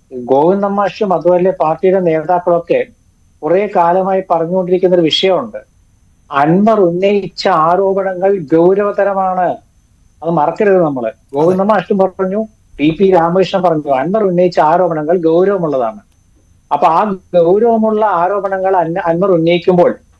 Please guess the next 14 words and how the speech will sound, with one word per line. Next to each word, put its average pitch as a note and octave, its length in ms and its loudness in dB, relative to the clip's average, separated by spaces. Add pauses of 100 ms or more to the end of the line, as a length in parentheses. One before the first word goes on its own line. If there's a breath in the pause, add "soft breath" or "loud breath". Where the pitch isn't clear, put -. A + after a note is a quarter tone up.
(400)
അന്ന് F#3 300 2
ഗൗരവമുള്ള A3 920 0 (400)
ആരോപണം G3 580 -2
എന്ന് F#3+ 160 2
പറഞ്ഞവർ E3+ 440 2 (340)
പിന്നെ E3 220 0
എങ്ങനെയാണ് G3+ 400 0
അൻവർ E3+ 260 -2
കോടാലിയാകുന്നത്? F3 1040 0 (840)
ഇന്ന് A3 360 2
സി F#3 380 0
പി A3 60 0
എമ്മിന്റെ G#3+ 340 0
മുഖപത്രത്തില് F#3 800 0